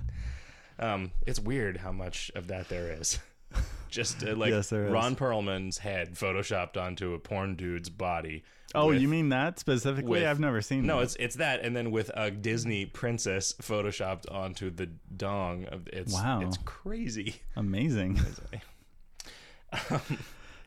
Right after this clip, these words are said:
Speaker 2: Yeah, uh, I don't know.
Speaker 1: so it's
Speaker 2: Ma-,
Speaker 1: always that
Speaker 2: Marianne
Speaker 1: girl,
Speaker 2: or Ginger?
Speaker 1: girl next
Speaker 2: Hmm.
Speaker 1: door, girl next door versus, right, you know, so it's like, Marianne probably likes shitty movies is the problem, right? Like,
Speaker 2: Yeah.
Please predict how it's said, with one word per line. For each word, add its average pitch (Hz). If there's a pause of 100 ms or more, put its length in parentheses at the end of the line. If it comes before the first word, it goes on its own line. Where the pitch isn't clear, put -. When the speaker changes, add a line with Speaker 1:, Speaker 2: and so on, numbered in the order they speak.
Speaker 2:
Yeah, 247
uh, 190 (160)
I 202
don't 180
know. 127 (680)
Speaker 1:
so 196
it's 175
Speaker 2:
Ma-, 214
Speaker 1:
always 196
that 180
Speaker 2:
Marianne 190
Speaker 1:
girl, 175
Speaker 2:
or -
Ginger? 139
Speaker 1:
girl 123
next 131
Speaker 2:
Hmm. 110
Speaker 1:
door, 120
girl 113
next 113
door 104
versus, 98
right, 95
you 101
know, 95
so 101
it's 98
like, 95 (280)
Marianne 120 (200)
probably 117
likes 101
shitty 107
movies 98
is 95
the 92
problem, 90
right? 95 (340)
Like, 95
Speaker 2:
Yeah. 98